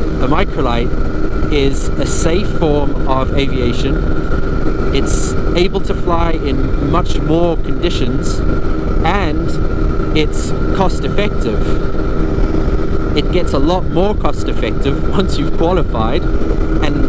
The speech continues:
that qualification process can take a while to do, but as I said earlier, it's not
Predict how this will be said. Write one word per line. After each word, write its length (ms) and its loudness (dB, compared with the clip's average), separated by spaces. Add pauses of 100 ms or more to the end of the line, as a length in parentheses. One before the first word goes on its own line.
(140)
that 180 0
qualification 680 0
process 400 0
can 380 0
take 240 0 (200)
a 100 0
while 320 2
to 140 -2
do, 380 0 (120)
but 220 2 (1400)
as 160 0
I 60 2
said 240 2
earlier, 340 2
it's 220 0
not 340 0